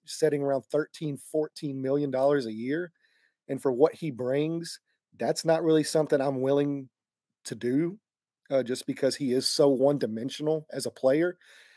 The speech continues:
But like I said, luckily, you know, we're able to talk to him like, "Hey,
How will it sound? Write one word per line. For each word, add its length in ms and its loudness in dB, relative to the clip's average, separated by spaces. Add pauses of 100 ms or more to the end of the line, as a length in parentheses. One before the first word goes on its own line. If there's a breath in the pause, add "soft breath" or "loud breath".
(1300 soft breath)
But 500 8 (160)
like 160 0
I 60 4
said, 260 -2
luckily, 380 8
you 160 0
know, 80 4
we're 160 10
able 160 6
to 80 4
talk 280 2
to 180 -2
him 80 -4
like, 160 -4
"Hey, 340 2